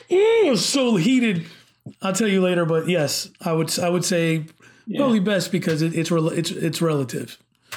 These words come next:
Speaker 2: Yeah. So, yeah, man. Um, check out baca, Bikers Against, uh, Child Abuse.
Speaker 1: Mm-hmm.
Speaker 2: That's another good one. Those guys do a lot of good stuff, man. They, not only do they do,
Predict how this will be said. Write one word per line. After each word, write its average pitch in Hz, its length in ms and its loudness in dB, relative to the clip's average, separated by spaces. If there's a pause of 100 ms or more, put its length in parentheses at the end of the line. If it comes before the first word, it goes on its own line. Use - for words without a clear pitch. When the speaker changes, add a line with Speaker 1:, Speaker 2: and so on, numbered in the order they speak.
(500)
Speaker 2:
Yeah. 113 240 -4 (1300)
So, - 540 -10 (160)
yeah, 160 260 2
man. 156 440 2
Um, 143 600 0
check 202 220 0
out 190 280 -2
baca, 160 440 0
Bikers 156 520 0
Against, 147 640 0
uh, 113 720 0 (2000)
Child 147 300 0
Abuse. 175 540 -2 (340)
Speaker 1:
Mm-hmm. 143 340 0
Speaker 2:
That's 165 200 0
another 139 280 2
good 131 200 0
one. 127 120 2
Those 135 180 0
guys 127 280 0
do 123 160 2
a - 20 2
lot 117 240 0
of 110 80 -4
good 113 160 -4
stuff, 113 340 -4
man. 113 300 -2
They, 113 160 -4
not 117 300 -4
only 113 260 -4
do 110 140 -4
they 110 160 -2
do, 110 400 -6